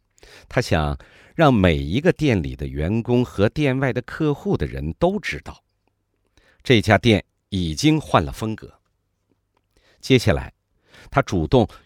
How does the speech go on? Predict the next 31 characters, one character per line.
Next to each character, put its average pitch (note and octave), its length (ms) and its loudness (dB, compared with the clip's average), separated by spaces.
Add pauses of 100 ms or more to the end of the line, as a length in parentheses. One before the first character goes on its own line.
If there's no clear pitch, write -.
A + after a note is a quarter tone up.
(120)
与 G2 180 0
从 B2 300 0
前 G#2 300 0
的 A#2 80 0
老 D2+ 200 -2
板 - 200 -2
联 C#2+ 280 -4
系。 - 240 -10 (1080)
虽 A2 220 2
然 F2+ 160 4
他 - 160 0
们 D#2+ 220 0 (240)
曾 D3+ 280 -2
经 E3 240 -2
因 C#3+ 200 0
为 C3 100 2
赫 G2+ 300 -4
布 D#2+ 260 -8
对 F2+ 180 -2
客 - 240 -6
户 - 180 -6
的 F#2+ 100 -4
态 E2+ 340 -6
度 A1+ 320 -16
而 F2+ 120 -4
频 C#3 420 -2
频 E2 300 -4
发 D2+ 200 -6
生 C#2 220 -8
争 D2 200 -8
执， - 160 -12